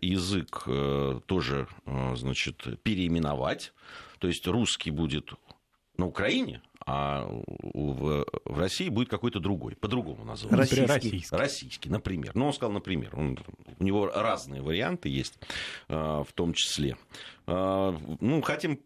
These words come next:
Speaker 1: поговор-, понятно, что мы не ограничимся там, э, обсуждением слов, в общем, не самого, я так понимаю, умного человека. Вот, хотя он и советник Зеленского. И нам обещали, что <laughs> вроде как туда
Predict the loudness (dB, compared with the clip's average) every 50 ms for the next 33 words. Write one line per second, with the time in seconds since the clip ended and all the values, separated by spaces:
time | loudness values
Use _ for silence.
0 | _ -20 -6 -4 0 2 2 2 2 0 0 0 0 0 0 0 2 4 4 6
1 | 4 4 4 2 2 2 0 0 -2 -2 -2 -2 -2 0 2 2 4 4 4 4
2 | 4 4 4 4 2 0 -2 _ _ -20 -20 -20 -20 -18 -8 -4 -2 0 0 0
3 | 0 0 2 2 2 2 2 2 0 -2 -2 -2 -2 0 2 2 2 2 0 -2
4 | -2 0 0 0 2 2 4 4 4 4 4 2 0 2 2 0 2 2 2 2
5 | 0 -2 -4 -2 0 2 4 4 4 4 4 2 2 4 4 4 6 6 4 4
6 | 4 2 2 0 0 0 0 0 0 -2 -6 -6 -6 -8 -8 -8 -12 -10 -8 -8
7 | -10 -10 -4 0 2 2 2 2 0 -2 -2 2 2 2 2 2 2 2 2 2
8 | 2 2 2 2 0 0 0 -4 -4 -4 -4 -2 0 2 2 2 2 2 0 -2
9 | -2 -2 -2 -2 -4 -10 -20 -20 _ -16 -10 -8 -8 -6 -2 0 0 0 2 0
10 | 0 0 0 0 2 2 0 0 -2 -6 -6 -2 0 2 2 2 0 -2 -4 _
11 | -20 -16 -16 -16 -16 -18 -18 _ -4 -4 -2 -2 0 0 0 2 2 2 2 2
12 | 0 -4 -4 -4 -4 -2 0 0 0 0